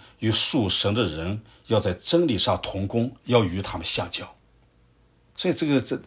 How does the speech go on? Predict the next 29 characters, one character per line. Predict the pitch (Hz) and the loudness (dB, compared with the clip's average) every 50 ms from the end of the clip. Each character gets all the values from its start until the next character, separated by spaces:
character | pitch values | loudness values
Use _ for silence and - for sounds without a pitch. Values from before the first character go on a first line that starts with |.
| - - - _ - | -16 -20 -20 _ -4
这 | - 143 | 0 4
两 | 127 117 104 | 4 4 4
卷 | - 120 | 4 2
书 | 101 - 113 | 0 0 -2
呢， | 98 92 90 | -2 -2 -2
虽 | - - 143 | 2 4 4
然 | 117 104 | 4 4
很 | - - - 117 | 2 -2 -4 -4
短， | 110 92 - - | -4 -4 -4 -2
但 | - 127 | -4 -2
是 | - - 104 90 - - - - - - - - - - - _ _ _ _ _ _ _ - - _ | -2 -4 -6 -6 -8 -12 -20 -20 -20 -20 -20 -20 -20 -20 -20 _ _ _ _ _ _ _ -20 -20 _
在 | - - - 107 101 98 92 - | -4 0 2 4 4 2 0 -4
真 | - - - 131 127 131 123 104 | -2 2 4 4 6 6 4 2
理 | 92 85 82 78 | 0 -4 -4 -6
和 | - - - 95 90 | -8 -6 -6 -6 -6
爱 | - - 101 | -4 -4 -4
心 | - - 104 | -4 -4 -6
方 | 92 - - 82 82 | -6 -6 -6 -6 -6
面， | 82 82 82 - - _ _ _ _ _ _ - | -6 -8 -10 -12 -16 _ _ _ _ _ _ -10
真 | - 107 92 | -6 -6 -4
的 | 85 78 76 - - | -6 -6 -10 -8 -6
让 | - 95 | -4 -2
我 | 87 | -2
们 | 85 85 - - - - - - - - - _ _ _ _ _ _ _ _ _ _ _ _ _ _ _ - - - _ _ - | -2 -6 -8 -12 -18 -20 -20 -20 -20 -20 -20 _ _ _ _ _ _ _ _ _ _ _ _ _ _ _ -20 -20 -20 _ _ -4
启 | - - - 104 90 | -2 0 0 0 0
示 | - - 110 | -2 -2 -2
的 | 90 87 85 85 - | -2 -4 -6 -6 -10
这 | - - 95 90 | -10 -8 -6 -6
个 | 87 | -6